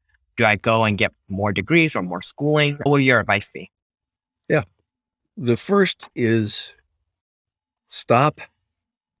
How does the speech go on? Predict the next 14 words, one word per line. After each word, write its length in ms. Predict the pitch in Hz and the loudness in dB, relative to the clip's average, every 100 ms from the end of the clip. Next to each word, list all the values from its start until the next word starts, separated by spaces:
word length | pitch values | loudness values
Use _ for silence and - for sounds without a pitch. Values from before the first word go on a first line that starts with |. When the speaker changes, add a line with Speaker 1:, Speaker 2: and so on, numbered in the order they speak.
| _ | _
Speaker 2:
take 220 | - 131 | 0 0
a 80 | 127 | 0
deep 320 | - 123 170 | -4 -2 -2
breath. 520 | - 104 101 98 - - _ _ _ _ _ - | 0 0 0 -2 -6 -20 _ _ _ _ _ -10
You've 180 | 127 120 | -8 -2
got 180 | 113 | -2
a 100 | 76 | -2
lot 960 | 69 58 52 57 - - 98 82 69 65 | -6 -10 -8 -2 0 0 0 -2 -4 -6
of 120 | 71 | -8
time 360 | - 98 92 82 | -4 -2 0 -2
ahead 260 | 69 90 | -2 -4
of 100 | 67 | -6
you. 100 | - - _ _ _ _ - | -14 -18 _ _ _ _ -10
<laughs> 180 | 226 | -4